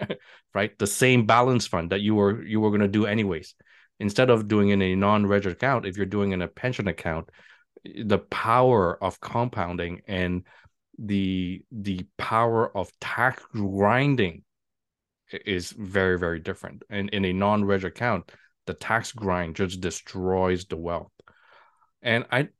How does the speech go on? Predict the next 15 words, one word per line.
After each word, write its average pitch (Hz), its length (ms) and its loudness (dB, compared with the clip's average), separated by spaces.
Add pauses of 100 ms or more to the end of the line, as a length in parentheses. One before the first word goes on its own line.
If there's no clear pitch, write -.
and 131 100 0
I 135 100 2
keep 170 280 -4
saying 143 240 0
this 135 140 4
to 110 120 -2
people, 110 440 -2
and 92 120 2
the 101 40 2
people 151 320 -2
don't 117 280 2
understand. 98 640 -2 (800)
In 127 200 4
your 151 180 4
example 104 680 0